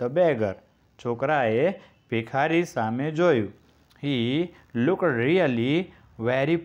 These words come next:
poor and hungry. તે દેખાવે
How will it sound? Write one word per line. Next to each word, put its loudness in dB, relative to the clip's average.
poor 4
and -4
hungry. -2
તે 2
દેખાવે 0